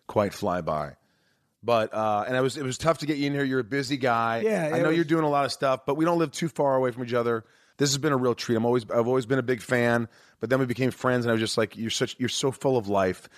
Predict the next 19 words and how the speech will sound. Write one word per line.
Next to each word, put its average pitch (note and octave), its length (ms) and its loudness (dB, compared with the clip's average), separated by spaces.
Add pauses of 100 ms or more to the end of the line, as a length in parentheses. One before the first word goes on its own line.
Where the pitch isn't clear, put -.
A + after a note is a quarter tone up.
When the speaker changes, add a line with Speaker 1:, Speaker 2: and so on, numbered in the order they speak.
(240)
Speaker 1:
I, - 40 0
you C3 200 2
almost C#3 260 0
seem C3 140 0
like A2 120 0
a G#2 60 -6
therapist G#2+ 560 -2
to - 80 -6
me G2 140 -2
in F#2+ 60 -2
a G2+ 40 -2
lot G2 160 0
of F#2 80 -2
ways. E2 420 -4 (300)
Speaker 2:
You G#3 80 0
Speaker 1:
You G#3+ 60 0
Speaker 2:
need G#3+ 80 2
Speaker 1:
help F#3+ 120 0
Speaker 2:
one. C#3 300 -4